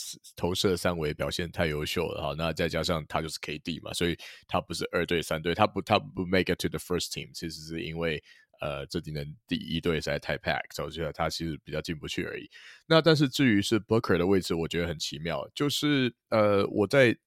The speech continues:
第三，我把 Booker 放在三队的候选，那我觉得这，但是这是有三个球员角逐同一个位置啊，就是，呃，不是同一个位置啊，同一个名额啊，因为这没有分位置。呃，我认为 Booker，然后还有 Fox，然后还有甚至 Jamal Murray 这三个人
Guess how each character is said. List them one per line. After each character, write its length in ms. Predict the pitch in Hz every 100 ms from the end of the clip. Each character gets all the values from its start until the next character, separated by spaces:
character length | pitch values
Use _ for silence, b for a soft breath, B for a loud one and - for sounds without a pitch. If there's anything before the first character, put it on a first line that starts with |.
| -
第 140 | 127
三， 260 | - 107 107
我 100 | -
把 120 | 120
Booker 420 | 104 113 101 85 82 _ _
放 160 | - 107
在 160 | 104
三 320 | 98 - 92 95
队 180 | 104 85
的 100 | 78
候 240 | - 90
选， 240 | 78 - - -
那 160 | 95
我 160 | 80 78
觉 160 | 80
得 100 | 80
这， 180 | 87 98 - -
但 140 | 113
是 80 | 117
这 140 | 107
是 100 | 107
有 80 | 104
三 240 | - 92 92
个 100 | 82
球 220 | - 78
员 160 | 78
角 160 | 76 67
逐 160 | - 76
同 220 | 78 80
一 40 |
个 140 | 80 76
位 180 | 87
置 220 | 71 - 87
啊， 140 | 85
就 100 | 85
是， 300 | 107 127 110 B B B B _
呃， 260 | 98 95
不 100 | 92
是 60 | 127
同 160 | - 107
一 20 |
个 60 |
位 140 | 110 113
置 100 | 90
啊， 60 |
同 160 | 67 95
一 40 |
个 80 | 101
名 240 | 87 76 95
额 120 | 87
啊， 100 | 80
因 60 |
为 80 | 87
这 100 | 98
没 80 | 90
有 80 | 82
分 180 | - 87
位 160 | 87
置。 240 | 71 80 - b b _
呃， 120 | 104
我 120 | 104 117
认 80 |
为 120 | 160 104
Booker， 600 | - 127 135 - 57 - _ -
然 220 | 90 95
后 340 | 107 107 92
还 140 | 82 92
有 140 | 85
Fox， 560 | - 113 101 - - - -
然 140 | 90
后 40 |
还 140 | 98 101
有 100 | 85
甚 160 | -
至 160 | 101 98
Jamal 440 | 85 85 82 85 78
Murray 440 | 82 95 90 -
这 100 | -
三 240 | 101 - 95
个 80 | 87
人 200 | 69